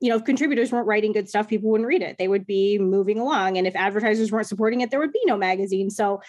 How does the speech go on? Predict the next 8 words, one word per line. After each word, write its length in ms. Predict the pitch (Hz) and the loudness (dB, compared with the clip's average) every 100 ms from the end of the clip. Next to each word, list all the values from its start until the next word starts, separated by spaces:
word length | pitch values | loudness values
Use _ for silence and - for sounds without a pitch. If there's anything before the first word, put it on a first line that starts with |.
| - - | -20 -8
it 120 | 240 247 | -4 2
does 240 | 254 220 196 | 2 0 0
really 320 | 220 220 220 | 2 2 0
take 220 | 220 202 | 0 -2
everybody 440 | 202 202 202 190 185 | 0 0 0 0 0
to 120 | 214 | 0
make 240 | 196 190 | -2 -2
this 320 | 196 180 - | -4 -4 -6